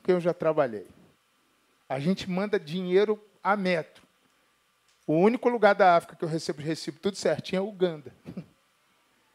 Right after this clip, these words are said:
Um homem que foi completamente transformado, porque houve perdão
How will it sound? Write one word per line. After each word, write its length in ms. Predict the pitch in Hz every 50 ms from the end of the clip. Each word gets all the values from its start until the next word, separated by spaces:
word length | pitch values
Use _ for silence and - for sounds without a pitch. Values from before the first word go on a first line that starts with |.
| _ _ _ _ _ _ _ _ _ _ _ _ _
Um 120 | - 160 180
homem 160 | 202 226 233
que 120 | - 233
foi 200 | - - 240 220 220 - - _ _
completamente 1080 | - 214 262 349 - - - - 254 262 262 262 - 233 202 180 180 208 254 254 - -
transformado, 840 | - - 226 247 254 - - - 240 220 196 196 175 175 175 - - -
porque 340 | 170 160 - - 196 190 -
houve 300 | - 175 185 190 165 180
perdão 1000 | 180 - _ _ 233 247 240 - - 170 147 135 127 123 185 185 196 196 208